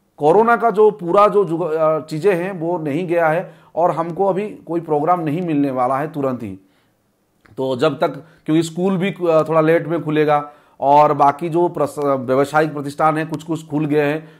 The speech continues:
कुछ नहीं खुले हैं, और जैसे सिनेमा हॉल, एंटरटेनमेंट सेक्टर पूरा बंद है एक तरह से बोला जाए, क्योंकि हमारे यहाँ उड़ीसा में तो एक महीने और भी है जो कि आप, आ, आ, हॉल नहीं चल सकता, सिनेमा हॉल नहीं खुलेगा। तो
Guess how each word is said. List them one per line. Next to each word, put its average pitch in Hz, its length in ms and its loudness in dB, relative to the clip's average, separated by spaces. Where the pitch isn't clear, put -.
कुछ 147 160 -6
नहीं 143 280 -2
खुले 156 220 0
हैं, 156 540 -6
और 135 280 2
जैसे 143 200 -2
सिनेमा 147 320 0
हॉल, 143 460 2
एंटरटेनमेंट 220 560 -2
सेक्टर 190 340 -4
पूरा 185 280 2
बंद 170 300 0
है 175 120 2
एक 170 120 -4
तरह 170 100 -4
से 165 100 -8
बोला 151 220 0
जाए, 170 180 0
क्योंकि 170 180 -6
हमारे 170 460 2
यहाँ 170 200 -2
उड़ीसा 160 320 0
में 165 160 -6
तो 170 260 -4
एक 165 180 -4
महीने 165 320 -4
और 165 300 2
भी 170 320 -4
है 160 180 4
जो 156 180 -2
कि 165 200 -6
आप, 151 360 0
आ, 143 260 4
आ, 127 400 -4
हॉल 160 420 2
नहीं 165 140 0
चल 151 140 -2
सकता, 117 260 -10
सिनेमा 156 320 -4
हॉल 156 180 0
नहीं 135 140 -2
खुलेगा। 131 360 -4
तो 208 260 4